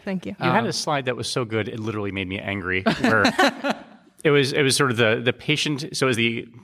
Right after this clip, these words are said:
Speaker 2: the I L D considerations, and then sort of the multimorbidity considerations, and then the patient life considerations, and this, the entire screen filled up with these little bubbles that actually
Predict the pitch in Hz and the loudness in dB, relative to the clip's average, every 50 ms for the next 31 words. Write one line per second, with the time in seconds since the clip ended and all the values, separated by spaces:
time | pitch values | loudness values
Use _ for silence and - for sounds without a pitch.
0 | - - _ _ - 131 143 143 131 131 123 120 113 127 131 - 139 123 156 139 | -20 -20 _ _ -10 -6 -2 0 2 4 4 2 2 0 -2 -2 -2 0 0 2
1 | 131 123 120 127 - - 123 113 113 107 - - - 127 110 107 104 104 - 113 | 2 2 2 2 0 0 0 0 0 0 -2 -2 -2 0 0 2 2 2 0 0
2 | 113 104 98 107 107 104 - 110 104 95 92 131 131 123 120 117 - 113 - 120 | 2 2 2 0 0 0 -2 -2 -2 0 0 0 0 0 0 -2 -2 -2 -2 0
3 | 107 101 98 95 95 - - 101 95 - 113 117 107 107 104 98 - - 117 113 | 2 2 2 2 2 0 0 -2 -2 -2 0 0 2 2 2 0 -2 -2 -2 -2
4 | 123 117 95 104 101 107 - 110 98 - - 92 90 90 87 87 107 101 92 113 | -2 -2 0 0 0 0 0 0 -2 0 0 2 2 2 0 0 -2 -4 -2 -2
5 | 107 101 98 - - - 123 107 92 - 110 104 98 - - - 117 95 95 92 | -2 0 -2 -2 0 0 0 0 0 0 -2 0 0 0 -2 -2 -2 -2 -2 0
6 | 104 98 92 98 92 95 98 95 92 80 98 95 87 104 95 82 90 92 90 90 | -2 -2 -2 -2 -2 -2 -2 -2 -2 -2 -2 -2 0 -2 -2 -2 -2 0 0 0
7 | 90 - - 92 87 85 | 0 0 0 0 0 0